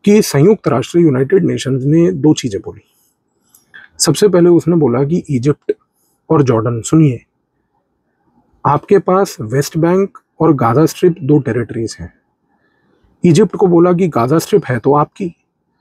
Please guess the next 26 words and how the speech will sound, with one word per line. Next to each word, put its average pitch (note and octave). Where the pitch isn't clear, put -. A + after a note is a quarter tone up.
लेकिन C#3+
क्योंकि E3
वहाँ D3+
पर E3+
palestinian D3+
मुसलमान D#3
रहते A2+
हैं, G#2
तो F#3+
इन G3
मुसलमान D#3+
के G3
welfare D3
के E3+
लिए, -
इन E3+
मुसलमान E3+
भाईचारों C#3
के D#3+
लिए G#2+
आप F3
ये G#3+
गाजा D3+
पट्टी E3
का C3+
इलाका C#3